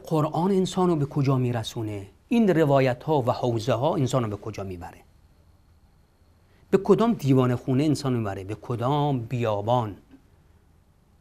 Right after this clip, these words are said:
انسانو می‌بره. خب این دریایی که الان شور هست، شما دارید از این دریای شور استفاده می‌برید. خداوند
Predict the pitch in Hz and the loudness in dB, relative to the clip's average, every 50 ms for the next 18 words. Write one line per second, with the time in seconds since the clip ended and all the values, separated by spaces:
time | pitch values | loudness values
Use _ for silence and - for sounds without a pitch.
0 | _ _ _ _ - - 139 - - - 135 135 127 120 120 113 104 101 95 90 | _ _ _ _ -2 -2 -2 -2 0 -2 -2 -2 0 0 -2 -4 -4 -6 -8 -8
1 | 90 101 - _ _ _ _ _ _ _ _ _ _ _ _ _ _ _ _ _ | -12 -16 -20 _ _ _ _ _ _ _ _ _ _ _ _ _ _ _ _ _
2 | _ _ _ - _ _ _ _ _ _ _ _ _ _ _ _ _ _ _ _ | _ _ _ -20 _ _ _ _ _ _ _ _ _ _ _ _ _ _ _ _
3 | _ _ _ _ _ _ - _ _ _ _ _ _ _ _ _ _ _ _ _ | _ _ _ _ _ _ -20 _ _ _ _ _ _ _ _ _ _ _ _ _
4 | _ _ _ _ _ - - 240 - 277 277 247 156 180 190 190 190 185 190 220 | _ _ _ _ _ -6 -6 -4 0 2 2 4 4 4 2 2 2 2 2 4
5 | 226 220 208 208 196 214 220 196 - - - 185 165 143 123 - - - - - | 2 2 2 0 0 0 0 0 -2 -4 -4 -2 -2 -2 -2 -6 -10 -12 -12 -6
6 | - 196 202 214 202 220 202 226 - 214 208 180 170 165 151 147 151 151 147 143 | -4 -2 -2 0 0 0 2 2 0 2 2 2 2 2 2 2 0 0 0 0
7 | 135 - - - 180 202 214 208 - - 127 - - - 127 - 131 117 117 127 | -2 -4 -8 -4 -2 -2 -2 -2 -4 -6 -6 -4 -4 -4 -2 0 0 0 2 2
8 | 123 113 104 95 95 - 98 - - _ - - _ _ _ _ _ _ _ _ | 0 0 -2 -6 -10 -12 -14 -18 -18 _ -20 -20 _ _ _ _ _ _ _ _
9 | - _ _ _ _ _ _ _ _ _ _ _ _ _ _ _ _ _ _ _ | -20 _ _ _ _ _ _ _ _ _ _ _ _ _ _ _ _ _ _ _
10 | _ _ - - - - - - - - - - - 202 185 185 180 180 175 175 | _ _ -20 -20 -20 -20 -20 -20 -20 -14 -8 2 4 4 6 6 4 4 4 2
11 | 202 208 208 208 208 202 202 - | 0 0 0 0 -2 -2 -4 -8